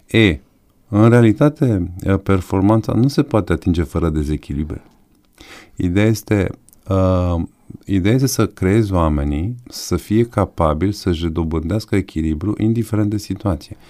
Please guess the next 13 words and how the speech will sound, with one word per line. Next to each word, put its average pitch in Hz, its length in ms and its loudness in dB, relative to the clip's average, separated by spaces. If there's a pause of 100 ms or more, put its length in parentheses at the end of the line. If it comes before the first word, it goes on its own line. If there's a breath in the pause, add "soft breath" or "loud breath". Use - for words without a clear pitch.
(140 soft breath)
E 104 220 6
clar 127 440 6
că 85 160 -2
viața, 78 920 -2
o - 100 -6
viață 85 380 -2
plată, 82 680 -4
nu 110 120 2
te 104 120 0
poate 98 220 4
duce 90 220 -4
la 82 80 0
performanță. - 760 -6